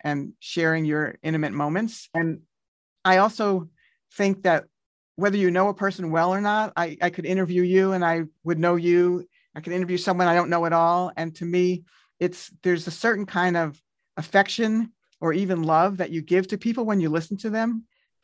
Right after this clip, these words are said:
What you're doing for me right now, what you and Alex are doing is really like an act of love, as listening is an act of love, which is the, the name of a book. And I really believe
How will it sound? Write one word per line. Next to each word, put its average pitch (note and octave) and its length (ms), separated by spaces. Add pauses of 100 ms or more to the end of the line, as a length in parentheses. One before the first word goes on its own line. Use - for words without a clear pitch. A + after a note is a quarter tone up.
(120)
What F#3 160
you're G3+ 140
doing G3 300
for G3 160
me G#3+ 440
right F#3+ 240
now, G3 280
what F3 180 (960)
you F#3 180
and E3+ 80
Alex E3 360
are G3+ 60
doing G#3+ 420
is E3 200
really F3+ 300
like E3 240
an D#3 160
act E3 280
of D3+ 220
love, C#3+ 400
as C#3 460 (200)
listening F3+ 300
is D#3+ 120
an D#3+ 80
act D#3+ 200
of C#3+ 80
love, D#3+ 220
which C#3 180
is D3 140
the, C#3+ 240 (320)
the D#3+ 60
name D#3+ 180
of D#3 100
a D3+ 60
book. D3+ 400
And E3+ 100
I D#3+ 60
really G3 640 (800)
believe E3+ 540